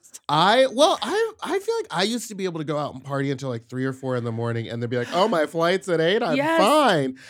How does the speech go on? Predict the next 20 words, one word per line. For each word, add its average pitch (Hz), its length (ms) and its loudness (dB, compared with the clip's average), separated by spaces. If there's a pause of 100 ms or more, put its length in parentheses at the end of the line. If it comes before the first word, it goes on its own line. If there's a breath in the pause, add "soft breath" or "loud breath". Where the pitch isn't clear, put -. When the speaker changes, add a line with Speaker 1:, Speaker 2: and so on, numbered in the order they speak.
(120)
Speaker 2:
And 156 180 0
now, 190 420 2 (120)
after 165 380 0
a 156 60 0
fat 143 320 -6
slut, 147 420 0
I, 120 260 0 (160)
it 131 140 -6
takes 147 200 -6
me 156 60 0
until 143 180 -2
Monday 117 520 -2
to 98 80 -12
fully 104 280 -10
recover. 95 380 -12
Speaker 1:
It 330 280 0 (240)
sucks. 330 840 -4
Speaker 2:
It 190 100 -2
sucks. 403 680 2
Speaker 1:
I 302 200 2